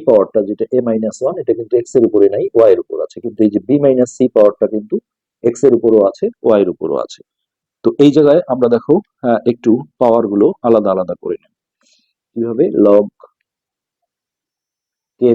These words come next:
base x to the power b minus c, x to the power b minus c। আর log এর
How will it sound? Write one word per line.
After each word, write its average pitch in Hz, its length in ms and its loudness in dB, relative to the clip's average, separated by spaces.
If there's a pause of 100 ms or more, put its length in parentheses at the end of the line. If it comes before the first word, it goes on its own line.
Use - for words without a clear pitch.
base 131 260 2 (760)
x - 20 -16 (120)
to 131 120 -6
the 123 120 -2
power 101 220 4 (460)
b - 20 -2 (180)
minus 101 380 -2
c, - 20 -20 (1300)
x - 20 -6 (160)
to 117 140 -6
the 110 80 0 (100)
power 101 260 2 (1040)
b - 20 -4 (220)
minus 101 340 -2 (120)
c। - 20 -8 (880)
আর 90 120 4 (180)
log 120 180 4
এর 117 60 0